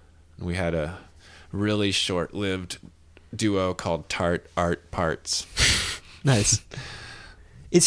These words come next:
Speaker 2: he, what's his, like, jazz interest or, or, like, like, you know, is, is he super into all the, you know, the jazz drummers we
Speaker 1: Ye-,
Speaker 2: mentioned, or?
Speaker 1: I,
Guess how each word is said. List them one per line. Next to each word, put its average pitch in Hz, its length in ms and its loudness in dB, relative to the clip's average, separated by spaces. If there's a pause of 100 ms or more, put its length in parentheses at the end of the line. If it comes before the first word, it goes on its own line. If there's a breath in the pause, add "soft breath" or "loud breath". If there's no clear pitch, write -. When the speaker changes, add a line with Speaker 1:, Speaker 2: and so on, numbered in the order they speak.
Speaker 2:
he, 254 260 6
what's 175 400 4
his, 254 420 6
like, 131 300 4 (220)
jazz 131 880 6 (500)
interest 127 720 4
or, 123 80 4 (220)
or, - 40 -8
like, 131 240 2
like, 123 300 0
you 127 40 0
know, 113 120 2
is, 117 160 0
is 131 160 2
he 156 160 4
super 139 420 6
into 135 240 4
all 127 260 8
the, 123 220 2 (640)
you - 80 0
know, 120 120 2
the 117 120 -4
jazz 120 320 2
drummers 135 260 4
we 139 100 4
Speaker 1:
Ye-, 143 60 4
Speaker 2:
mentioned, 147 320 4
or? - 180 -4
Speaker 1:
I, 180 320 2